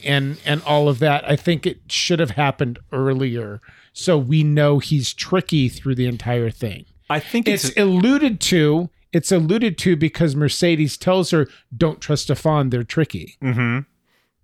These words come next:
Speaker 2: I think you just
Speaker 1: But,
Speaker 2: answered your own
Speaker 1: but,
Speaker 2: criticism.
Speaker 1: but she's al-, but she's already been talking to the fawn, and she's al-, she doesn't get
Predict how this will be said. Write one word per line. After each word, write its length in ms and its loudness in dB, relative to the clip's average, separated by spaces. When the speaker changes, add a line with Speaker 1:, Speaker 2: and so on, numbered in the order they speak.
Speaker 2:
I 60 -4
think 200 0
you 40 2
just 180 2
Speaker 1:
But, 40 2
Speaker 2:
answered 300 0
your 160 2
own 480 -2
Speaker 1:
but, 220 4
Speaker 2:
criticism. 640 -2
Speaker 1:
but 220 0
she's 320 2
al-, 320 4
but 240 2
she's 240 0
already 540 4
been 540 0
talking 400 0
to 100 -4
the 120 0
fawn, 480 -12
and 160 -4
she's 220 -4
al-, 280 0
she 240 -2
doesn't 380 0
get 200 -2